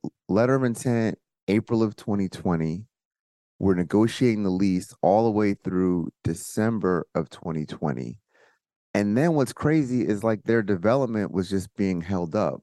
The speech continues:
Like, you know, like, they've gotta deal with the city. They've gotta deal with their own permits. They, they had to literally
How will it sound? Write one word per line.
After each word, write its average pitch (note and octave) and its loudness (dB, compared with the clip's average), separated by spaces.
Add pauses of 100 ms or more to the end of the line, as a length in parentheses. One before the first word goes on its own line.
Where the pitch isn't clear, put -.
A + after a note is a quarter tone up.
Like, D2+ 0 (100)
you F#2 -4
know, D#2 -2
like, D2+ -6
they've G2 0
gotta F#2+ 0
deal F2 -2
with E2+ 0
the - -6
city. A#2 0
They've E2+ 0
gotta D#2+ 0
deal D#2 0
with D2+ -2
their D#2 -2
own G#2 0
permits. G#2 -2
They, F2 -2
they F#2+ 2
had A#2 0
to E2+ 0
literally G2 2